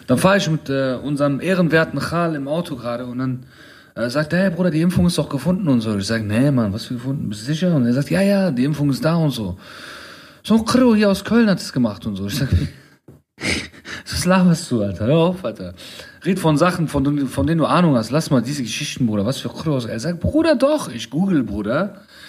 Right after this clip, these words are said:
Und es ist einfach ein Kenneck aus Köln, Bruder, der die Welt gerade gerettet hat, oder was? Was ist denn das für eine Story?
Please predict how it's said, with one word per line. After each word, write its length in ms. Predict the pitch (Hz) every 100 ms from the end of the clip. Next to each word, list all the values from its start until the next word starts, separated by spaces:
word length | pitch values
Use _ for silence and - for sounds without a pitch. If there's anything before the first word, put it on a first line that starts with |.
| - - -
Und 100 | 123
es 160 | 117 127
ist 120 | 139
einfach 500 | 147 214 226 196 -
ein 160 | 135
Kenneck 500 | - - 247 262 196 127
aus 240 | 123 -
Köln, 420 | - 247 294 277
Bruder, 580 | 147 123 120 147 196 - _ _ _ _ _ _ _ _ _
der 120 | 127
die 160 | 123 127
Welt 220 | 208 247
gerade 260 | - 175 135
gerettet 420 | 120 123 - -
hat, 160 | 117 -
oder 160 | 107
was? 280 | 160 285 -
Was 120 | 127
ist 60 | 127
denn 80 | 151
das 120 | 165
für 80 | 160
eine 100 | 127
Story? 460 | - 277 190 101